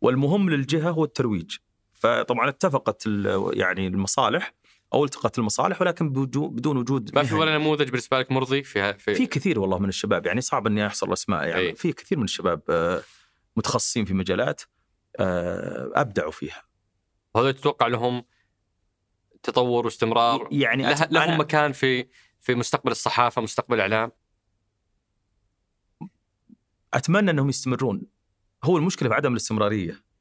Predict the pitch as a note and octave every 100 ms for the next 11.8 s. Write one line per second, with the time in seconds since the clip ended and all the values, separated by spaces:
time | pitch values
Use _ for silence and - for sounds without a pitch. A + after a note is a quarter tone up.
0 | _ _ _ _ _ _ _ _ _ _
1 | _ _ _ _ _ - G2+ A2 A2 C3
2 | C#3 C3+ C3+ C3+ C3 B2 D3 C3+ D3+ G#3
3 | F#3 F#3 B2 D3+ D3 G2+ F2+ - - _
4 | _ _ D3 E3+ G3 C#3 F#3+ F#3 C3+ F3
5 | C3+ A2 A2+ F2 B2+ D3+ F3 D3+ E3+ D#3+
6 | E3 D#3+ - C3 B2+ A#2 B2+ A2 G2+ G#2
7 | F#2 C3+ D#3+ D#3 F3+ F3+ C#3 D3+ D#3 C#3
8 | - C3 A#2 A#2 D3+ E3 - - D3 F3+
9 | C#3+ C#3 A#2+ F3 - C#3 A#2+ D3 F#3+ D#3
10 | C#3+ - E3+ - C#3 - E3 E3 - B2
11 | A#2+ C3+ A#2 C3+ F#2+ F2+ D#2+